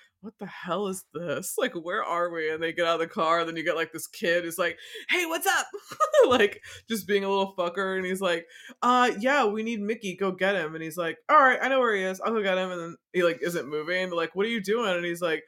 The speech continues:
"Before you move, I have, you have to pay me." And he's like, "Fuck off. I'll get him myself." And then that's when you see, like, the mom come out, and that's when you see Brad Pitt. It looks like he's, like, taking a shit outside. <laughs>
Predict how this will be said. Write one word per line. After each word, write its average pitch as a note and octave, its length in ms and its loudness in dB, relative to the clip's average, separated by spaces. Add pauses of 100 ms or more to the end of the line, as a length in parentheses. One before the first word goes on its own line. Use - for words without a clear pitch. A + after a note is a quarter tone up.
(280)
"Before B3+ 320 0
you B3+ 100 0
move, A#3+ 220 0
I G#3 120 4
have, G#3 220 4
you G#3 80 -6
have - 100 -14
to - 80 -20
pay F#3+ 320 -2
me." A3+ 280 -4
And G#3 80 -4
he's G3+ 140 -2
like, G3 180 -4
"Fuck F4 340 -4
off. F#3+ 240 4
I'll A#3 120 0
get D4 140 -2
him F4 100 -6
myself." E4+ 640 -2
And G3 80 -2
then G3 100 0
that's F#3+ 160 2
when G#3 120 -2
you F#3+ 80 0
see, G3 260 -4
like, F3+ 220 2
the F3+ 80 -4
mom D#3+ 360 -4
come F3 180 -6
out, E3+ 300 2 (360)
and F3 120 0
that's F3 160 2
when F#3+ 80 -2
you F3+ 60 -2
see G3 140 -8
Brad G3+ 320 4
Pitt. F3 160 0
It E3 80 -6
looks D3+ 160 -18
like E3+ 120 -12
he's, D#3+ 140 -20
like, C#3 160 -8
taking E3 320 -12
a D3 60 -10
shit D3+ 320 -6
outside. D3+ 580 -2
<laughs> - 100 -2